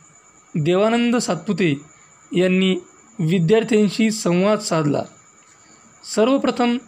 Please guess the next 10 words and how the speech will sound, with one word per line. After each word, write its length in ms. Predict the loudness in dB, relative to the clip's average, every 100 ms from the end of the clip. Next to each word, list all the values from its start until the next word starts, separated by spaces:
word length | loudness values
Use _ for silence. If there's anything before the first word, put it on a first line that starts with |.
| -20 -20 -20 -12 -2
त्यांनी 400 | 2 4 2 0 -4
उपस्थितांना 680 | -2 -4 -2 -2 0 2 -2 -6 -20 -20 -20 -20 -20 -20 -20 _ _ _ -20 -20 -20 _ _ _ 0
पर्यावरण 480 | 2 4 2 2
दिनाची 580 | 2 2 0 0 0 0 -8 -4
माहिती 380 | -2 0 0 -4
सांगितली, 440 | -2 -2 -2 -2 -4 -6 _ _ _ _ _ _ _ -4
वेगवेगळ्या 480 | 0 0 2 2 4
वृक्षांची 520 | 2 0 -2 -2 0
नावे, 560 | 0 2 2 2 0 -6 -20 -20 _ -20 -6
उपयोग 460 | -2 2 4 4